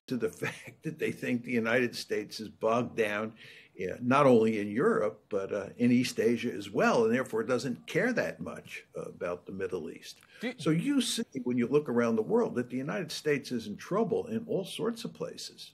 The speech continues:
Speaker 2: Do, do you believe also what's happening internally in the U S is giving sort of fodder, if you will, to countries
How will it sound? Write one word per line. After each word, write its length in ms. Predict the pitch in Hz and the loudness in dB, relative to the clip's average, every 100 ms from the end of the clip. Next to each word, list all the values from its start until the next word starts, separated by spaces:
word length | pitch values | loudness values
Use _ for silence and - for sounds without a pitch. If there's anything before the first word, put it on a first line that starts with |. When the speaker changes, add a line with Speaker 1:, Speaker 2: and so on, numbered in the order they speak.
| _ | _
Speaker 2:
Do, 100 | 214 226 170 | -10 -8 -6
do 40 | 226 | -4
you 100 | 302 | -6
believe 360 | 302 240 254 220 | -6 -6 -6 -2
also 300 | 208 208 - 202 | -2 -2 0 0
what's 180 | 196 185 | 0 0
happening 240 | 175 180 170 | -2 -2 -6
internally 640 | 147 131 175 202 202 180 | -8 0 2 2 -2 -4
in 80 | 151 131 | -4 -6
the 60 | 120 123 | -4 2
U 80 | |
S 280 | 117 120 - _ _ _ | 2 2 -2 _ _ _
is 200 | 151 117 | -6 -4
giving 500 | 117 165 175 165 160 | -2 0 0 -2 -4
sort 200 | - 147 | -2 0
of 100 | 131 | -2
fodder, 560 | - - 175 175 151 | -6 0 2 4 2
if 120 | 127 127 | 2 -4
you 120 | 123 131 | -6 0
will, 280 | 165 110 101 | 2 2 -4
to 120 | 110 120 | -8 -8
countries 240 | 127 117 | -6 -6